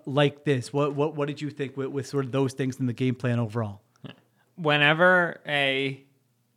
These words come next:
Speaker 2: N F L offensive play caller is over his skis, the solution is just call a handoff, right? They, we, Mike McDaniels had the sensation in Miami. Uh, R P O, play action, read option.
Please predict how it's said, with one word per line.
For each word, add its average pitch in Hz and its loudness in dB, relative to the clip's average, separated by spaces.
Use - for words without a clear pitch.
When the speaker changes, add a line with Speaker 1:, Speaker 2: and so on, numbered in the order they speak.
Speaker 2:
N 139 2
F 143 4
L 135 4
offensive 131 0
play 107 0
caller 92 -8
is 117 0
over 127 2
his 123 -2
skis, - -6
the 117 2
solution 139 4
is 110 -4
just - -6
call 135 4
a 135 0
handoff, - -8
right? 113 0
They, 139 2
we, 147 0
Mike 151 2
McDaniels 143 0
had 120 0
the 123 -4
sensation 120 -2
in 123 0
Miami. 117 0
Uh, 98 -10
R 110 0
P 110 -2
O, 117 2
play 117 2
action, 123 2
read 117 -2
option. 131 -2